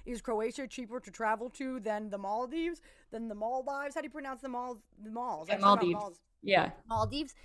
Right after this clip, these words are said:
Speaker 1: Yeah. Is Croatia cheaper than the Maldives? Is it cheaper than Spain? Is it cheaper than Italy? Like, okay, so they did it. We're going to Croatia. I'm into Croatia. Um, but yeah, just in terms of delivery, they could have practiced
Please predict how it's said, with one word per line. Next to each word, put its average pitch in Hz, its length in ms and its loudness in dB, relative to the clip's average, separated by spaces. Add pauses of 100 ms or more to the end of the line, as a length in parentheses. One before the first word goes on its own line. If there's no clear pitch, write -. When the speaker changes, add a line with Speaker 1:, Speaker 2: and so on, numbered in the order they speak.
(140)
Speaker 1:
Yeah. 240 140 2 (100)
Is 277 320 -2 (260)
Croatia 208 400 -2
cheaper 214 220 -2
than 202 100 -6
the 196 60 -2
Maldives? 185 500 -2
Is 185 100 0
it 196 120 -6
cheaper 202 240 -6
than 180 260 -6
Spain? 190 480 -8
Is 233 120 -6
it 180 60 -16
cheaper 196 240 -10
than 180 180 -10 (100)
Italy? 214 300 -2
Like, 233 200 0 (300)
okay, 285 180 0
so 226 260 -2
they 226 160 -4
did 240 160 -4
it. 151 100 -4
We're 180 120 -10
going 208 200 -2
to 226 60 -8
Croatia. 185 640 -4
I'm 180 140 -6
into 190 180 -8
Croatia. 165 600 -4 (340)
Um, 214 680 -2 (220)
but 233 200 -4
yeah, 226 180 0
just 214 180 -10
in 247 80 -6
terms 233 160 -4
of 165 60 -16
delivery, 185 440 -4
they 160 140 -8
could 202 100 -8
have 175 60 -16
practiced 175 400 -4